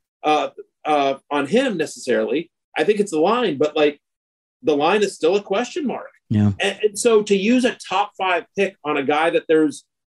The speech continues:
Speaker 1: some question marks about, look, is he insanely talented? Yes. Is, is he eventually gonna get a massive workload? Of course he is,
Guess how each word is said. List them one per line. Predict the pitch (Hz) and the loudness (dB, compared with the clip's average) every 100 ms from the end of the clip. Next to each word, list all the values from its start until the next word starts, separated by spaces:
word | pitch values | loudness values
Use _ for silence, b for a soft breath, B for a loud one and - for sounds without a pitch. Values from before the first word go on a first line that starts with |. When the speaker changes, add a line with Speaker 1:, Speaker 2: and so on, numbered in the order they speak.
| - | -8
Speaker 1:
some | 190 175 | -4 -4
question | - 269 269 262 | -2 -2 0 -2
marks | 165 147 | 0 0
about, | 151 147 | -2 0
look, | 180 - _ _ | -2 -4 _ _
is | 165 | -2
he | 170 | 0
insanely | 185 180 220 208 | 0 0 -2 -2
talented? | 190 180 175 160 | -2 -4 -4 -2
Yes. | 156 127 - - | -2 -2 -6 -6
Is, | 160 143 139 _ _ | -4 -4 -10 _ _
is | 170 147 | 0 4
he | |
eventually | 208 196 202 208 | 2 2 2 2
gonna | 190 | 2
get | 175 180 | 2 2
a | |
massive | 170 175 180 | 0 -2 -2
workload? | 165 180 180 170 | 0 0 0 0
Of | 147 | -2
course | - 165 143 | 0 0 0
he | 107 | -8
is, | - - | -12 -20